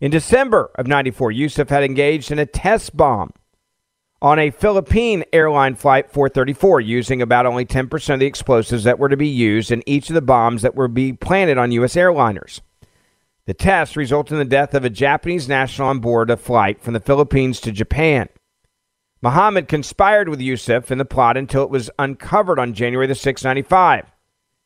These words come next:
Yusuf, by the way, was captured February the seventh of the same year. Khalid Sheikh Mohammed was indicted on terrorism charges in the United States of America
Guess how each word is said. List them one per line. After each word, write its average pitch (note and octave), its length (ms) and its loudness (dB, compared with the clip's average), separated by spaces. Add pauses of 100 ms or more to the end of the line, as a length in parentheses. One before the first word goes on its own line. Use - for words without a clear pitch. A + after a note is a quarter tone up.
(100)
Yusuf, C#3 480 0
by A#2+ 100 4
the A#2 80 -2
way, A#2 120 0
was A#2 120 -6
captured C3 460 -4
February B2 340 0
the A2 80 -8
seventh C3+ 440 -2
of A2+ 60 -14
the A2+ 60 -8
same A#2 320 -4
year. C3+ 300 0 (800)
Khalid G3+ 320 2
Sheikh G#3+ 220 0
Mohammed F#3+ 360 0
was D#3 160 0
indicted E3 480 0
on C#3 160 -2
terrorism E3 460 0
charges B2+ 420 0
in B2+ 60 -6
the C3 60 -4
United D3 300 0
States D3 220 -4
of C3 60 -4
America C3+ 640 0